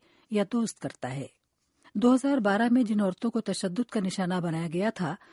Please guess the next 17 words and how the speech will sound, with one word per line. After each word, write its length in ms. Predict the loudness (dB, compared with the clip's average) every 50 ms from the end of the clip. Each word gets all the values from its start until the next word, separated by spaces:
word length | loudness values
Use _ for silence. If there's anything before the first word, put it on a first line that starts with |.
| -20 -16 -2 4
ان 140 | 6 8 8
میں 100 | 8 8
سے 220 | 6 4 2 2
آدھی 300 | 2 0 0 0 -2 -2
تعداد 460 | 0 0 0 0 0 -2 -2 -2 -4
اپنے 220 | -6 -4 -2 -2 -2
خاندان 500 | -2 -2 -2 -2 0 0 0 0 -2 -2
کے 140 | -2 -4
کسی 260 | -6 -6 -4 -4 -6 -6
فرد 300 | -2 0 0 0 0 -2 -6 -16 _ -20 -20 -20 -10 _
یا 200 | 0 0 0 0 -2 -4
ساتھی 360 | -2 0 0 2 2 0 0
کے 120 | 0 -2
ہاتھوں 340 | -2 -2 -4 -4 -4 -4 -2 -2 -2
ہلاک 240 | -2 -2 -4 -4 -4
ہوئی 140 | -4 -4 -4
تھی۔ 260 | -6 -8 -12 -12 -12